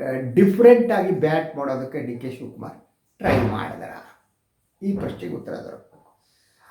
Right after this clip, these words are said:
ಅದ್ರ ಜೊತೆ ಕಾಂಗ್ರೆಸ್ ಪಕ್ಷದ ಒಳಗಡೆ ವಿಭಿನ್ನ ರೀತಿಯ ಹೇಳಿಕೆಗಳು ಬರ್ತವೆ. So ಈ, ಈ ನಾನು ನಿಮಗೆ ಪ್ರಾರಂಭದಲ್ಲಿ ಹೇಳಿದ್ನಲ್ಲ,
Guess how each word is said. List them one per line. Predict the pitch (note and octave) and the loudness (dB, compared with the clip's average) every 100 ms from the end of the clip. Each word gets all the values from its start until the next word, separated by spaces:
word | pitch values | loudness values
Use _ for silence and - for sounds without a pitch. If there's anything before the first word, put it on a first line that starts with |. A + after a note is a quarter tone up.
| D#4+ | 2
ಅದ್ರ | E4+ F#4 | 6 6
ಜೊತೆ | G4 F#4+ | 6 6
ಕಾಂಗ್ರೆಸ್ | B3 C#4+ E4 | 6 4 2
ಪಕ್ಷದ | - E4 E4+ - - | -2 2 2 2 2
ಒಳಗಡೆ | D#3+ - G#3+ D#4+ E4+ F4 - - B3 B3+ - _ _ | 2 4 6 6 6 4 2 2 -4 -6 -12 _ _
ವಿಭಿನ್ನ | C3+ A#3+ D4 D4 C4+ | 0 2 6 6 6
ರೀತಿಯ | G#3 F#3+ E3+ | 2 0 -4
ಹೇಳಿಕೆಗಳು | C3 A2+ - - | -4 -8 -12 -20
ಬರ್ತವೆ. | - - _ _ _ _ _ _ _ _ _ _ _ _ _ _ _ _ _ - | -20 -20 _ _ _ _ _ _ _ _ _ _ _ _ _ _ _ _ _ 0
So | F4 | 4
ಈ, | C#4+ D4 D4 C#4 | 8 8 6 0
ಈ | |
ನಾನು | G#3+ G#3+ C4 | 0 2 2
ನಿಮಗೆ | A#3+ A3+ G#3 G3 | 4 2 2 -2
ಪ್ರಾರಂಭದಲ್ಲಿ | D#3 D#3 A3 B3+ B3 A#3 A3+ E3 | 0 0 2 4 4 4 4 2
ಹೇಳಿದ್ನಲ್ಲ, | D3+ C#3 A2+ - - | 0 0 -2 -6 -12